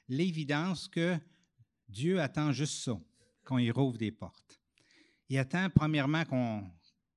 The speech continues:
qu'on s'arrête dans notre vie, euh, essoufflante, euh, et qu'on puisse s'arrêter pour lui. Ça, c'est la première des choses, hein, parce que on peut pas ouvrir la porte si on s'arrête même pas pour lui. Euh,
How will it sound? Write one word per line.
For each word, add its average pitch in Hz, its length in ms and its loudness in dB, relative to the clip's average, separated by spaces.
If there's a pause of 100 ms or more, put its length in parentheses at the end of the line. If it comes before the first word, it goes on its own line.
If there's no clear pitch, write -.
(120)
qu'on 117 160 -4
s'arrête 131 480 0
dans 120 120 0
notre 110 240 0
vie, 127 420 0
euh, 101 220 -2 (920)
essoufflante, 139 920 -4 (600)
euh, 107 440 -4 (360)
et 135 100 -2
qu'on 127 160 -4
puisse - 200 -4
s'arrêter 120 440 -2
pour 107 220 -2
lui. 110 260 0 (100)
Ça, 131 80 -6
c'est 113 100 -6
la 101 40 -4
première 117 320 0
des 110 140 0
choses, 175 500 -6
hein, 139 160 -2
parce 120 220 -10
que 95 200 -8 (760)
on - 20 -18
peut 107 120 -4
pas 117 80 -4
ouvrir 117 220 -2
la 110 120 0
porte 135 220 -4
si 127 60 -6
on 110 60 -4
s'arrête 117 380 -4
même 120 160 0
pas 131 120 -6
pour 104 220 -6
lui. 117 220 -4 (880)
Euh, 135 340 0